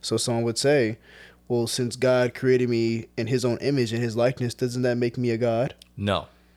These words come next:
Speaker 1: Well, what is, well, what does that mean then?
Speaker 2: So, to, to get very technical.
Speaker 1: Oh, yeah, we have to get
Speaker 2: Yeah,
Speaker 1: technical.
Speaker 2: to be very technical. The term image of a god typically referred to either an idol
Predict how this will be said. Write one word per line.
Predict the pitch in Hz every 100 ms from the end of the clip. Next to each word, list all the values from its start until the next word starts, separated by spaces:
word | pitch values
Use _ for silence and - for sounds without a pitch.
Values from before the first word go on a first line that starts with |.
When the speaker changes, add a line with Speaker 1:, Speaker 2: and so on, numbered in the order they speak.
| _ _
Speaker 1:
Well, | 143 151
what | 160
is, | 151 -
well, | 143
what | 160
does | 160
that | 143 135
mean | 147 143
then? | 78 53 - - -
Speaker 2:
So, | - 135 120 107 95 92 - _ _ _ _ _ _ _ _ 123 110
to, | - 117
to | 104
get | 117 110
very | 117 117
technical. | 104 120 - 82 - - _ _ -
Speaker 1:
Oh, | 190
yeah, | 147
we | 127
have | 135 123
to | 95
get | 87
Speaker 2:
Yeah, | - 98
Speaker 1:
technical. | 82
Speaker 2:
to | 104
be | 120
very | 104 113 127 117
technical. | - 107 87 82 78 73 _ _ _ _ _ _ -
The | 104 104
term | - 147 139 131 117 _
image | 117 123 120 107 - -
of | 101 90
a | 95 92
god | 82 98 92 85 80 - -
typically | - 113 - 101
referred | 90 92 - 95 92 87
to | - 95 87 85 87 _ _ _ _ 113
either | 101 95
an | 92 85
idol | 95 104 113 131